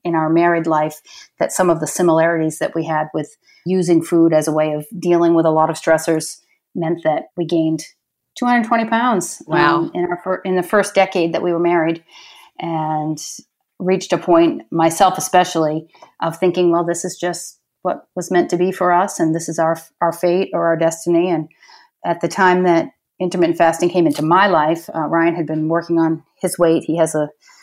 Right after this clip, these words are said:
Speaker 1: a diabetes angle that folks who read the book will hear about the role that that really played in his life more than once in putting the scare into him to,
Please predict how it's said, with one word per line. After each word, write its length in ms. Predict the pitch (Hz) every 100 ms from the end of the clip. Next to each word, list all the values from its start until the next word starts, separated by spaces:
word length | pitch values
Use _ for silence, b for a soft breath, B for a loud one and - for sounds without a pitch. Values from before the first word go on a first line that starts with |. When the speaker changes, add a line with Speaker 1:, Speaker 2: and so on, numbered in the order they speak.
| b b - 156 -
Speaker 1:
a 60 |
diabetes 560 | 165 175 170 165 170 156
angle 420 | 151 156 160 170
that 280 | 170 151 -
folks 220 | 175 165
who 80 | -
read 220 | 156 156
the 80 | 160
book 260 | 160 160 -
will 120 | 156
hear 200 | 175 165
about 360 | 156 156 160 -
the 80 | 160
role 240 | 160 165 165
that 160 | 160
that 180 | 170 -
really 180 | 165 165
played 400 | - 180 165 160
in 320 | 156 156 160 b b b b -
his 160 | 185
life 300 | 175 165 160
more 220 | 190 180 196
than 160 | 165
once 340 | 160 151 160 -
in 260 | 151 147 139 -
putting 200 | 175 165
the 60 |
scare 480 | 165 - 165 165 165
into 240 | 156 151
him 280 | 160 160 165
to, 200 | - 151